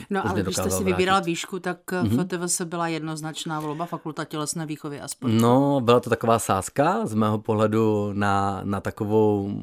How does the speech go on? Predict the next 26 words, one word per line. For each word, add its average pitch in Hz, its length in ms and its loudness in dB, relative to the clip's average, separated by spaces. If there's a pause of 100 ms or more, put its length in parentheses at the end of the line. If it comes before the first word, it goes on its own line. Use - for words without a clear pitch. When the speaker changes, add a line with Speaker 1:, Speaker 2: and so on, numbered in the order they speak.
(140)
Speaker 2:
moji 117 360 4
jako 107 340 2
životní 107 380 2
cestu, - 360 -2
kdy 107 320 4
jsem 107 180 0
vlastně 104 240 0
přišel 117 300 0
domů 107 360 2
a 101 60 -2
řekl 98 220 -4
jsem 104 280 0
rodině, 101 460 2
že 101 260 2 (440)
mám 107 420 6
dvě 104 160 4
svoje 110 320 2
jako 104 200 0
takové 98 560 0 (300)
cesty, 92 440 -4
že 90 100 -6
buď 92 220 -6
se - 120 -4
zaberu 110 340 4
po 110 120 -2
Gimplu 113 500 2